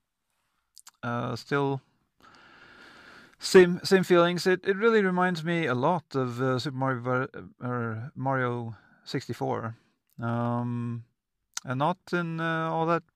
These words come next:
positive of a light. Uh, feels like a lot of busy work, and, uh,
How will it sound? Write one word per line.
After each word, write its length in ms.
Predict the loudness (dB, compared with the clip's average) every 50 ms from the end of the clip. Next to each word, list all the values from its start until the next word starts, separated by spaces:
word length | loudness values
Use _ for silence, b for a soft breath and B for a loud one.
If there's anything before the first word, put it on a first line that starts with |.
| _
positive 560 | -4 -2 -2 -2 -4 -4 -4 -4 -4 -4 -4 -6
of 200 | -8 -6 -6 -4
a 40 |
light. 320 | 0 2 2 2 2 0 -2 _ -6
Uh, 180 | -4 -4 -4 -4
feels 300 | -4 -2 -2 -2 0 0
like 140 | -2 -2 -2
a 60 | 0
lot 180 | 0 0 0
of 160 | 0 -2 -4 -8 -14 _ _ _ _ _ _ _ _
busy 240 | -2 -2 0 0 0
work, 320 | 0 2 2 2 0 -2 -4 _ -8
and, 360 | -6 -4 -4 -4 -4 -4 -4
uh, 280 | -2 -2 -2 -2 -2 -4